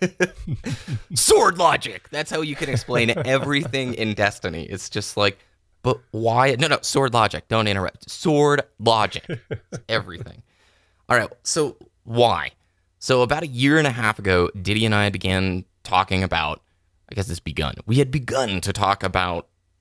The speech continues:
wrapping up Destiny, the show, and just mentally picking sort of an endpoint.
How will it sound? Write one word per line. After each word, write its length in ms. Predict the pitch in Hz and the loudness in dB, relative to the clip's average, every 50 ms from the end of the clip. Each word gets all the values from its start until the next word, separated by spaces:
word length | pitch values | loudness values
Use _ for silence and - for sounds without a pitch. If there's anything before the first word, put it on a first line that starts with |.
| _ _ - | _ _ -14
wrapping 480 | 98 98 98 101 104 101 - 101 101 98 | -6 0 2 2 2 2 0 0 0 0
up 180 | 92 - 92 | 0 -2 -2
Destiny, 680 | 87 85 90 - - - - 92 92 90 87 85 82 - - | -2 -2 -2 -2 -4 -4 -2 -2 0 0 -2 -2 -4 -6 -6
the 80 | 90 | -6
show, 420 | - - - 85 85 87 87 87 - | -4 0 0 0 0 0 -2 -2 -2
and 240 | - 92 92 - - - 143 | -2 -2 -2 -4 -6 -10 -6
just 200 | - 175 185 185 | -4 -2 0 2
mentally 380 | 165 165 165 - - 156 143 | 2 2 2 0 -2 -2 -2
picking 380 | 120 - - 120 - 113 107 104 | -2 -2 -6 -6 -2 -2 -2 -2
sort 240 | - - - 101 95 | -2 -2 -2 0 0
of 80 | 90 | 0
an 100 | 90 87 - - | 0 -2 -4 -2
endpoint. 520 | 92 90 90 90 - - 90 80 73 - | -4 -2 -2 -2 -4 -4 -6 -6 -6 -8